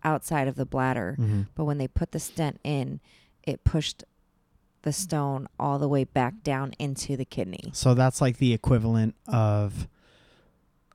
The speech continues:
Speaker 2: like, when your mom tells you to clean your room and you just put all your shit under your bed.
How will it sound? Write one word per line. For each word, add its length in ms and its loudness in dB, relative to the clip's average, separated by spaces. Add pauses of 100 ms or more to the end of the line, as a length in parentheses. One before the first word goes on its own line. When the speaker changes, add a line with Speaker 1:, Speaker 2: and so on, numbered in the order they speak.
Speaker 2:
like, 220 4
when 140 6
your 80 6
mom 340 4
tells 420 0
you 300 4
to 160 -4
clean 320 0
your 140 2
room 440 2
and 160 0
you 80 4
just 240 -4
put 160 4
all 160 0
your 160 2
shit 280 0
under 220 0
your 120 0
bed. 320 -6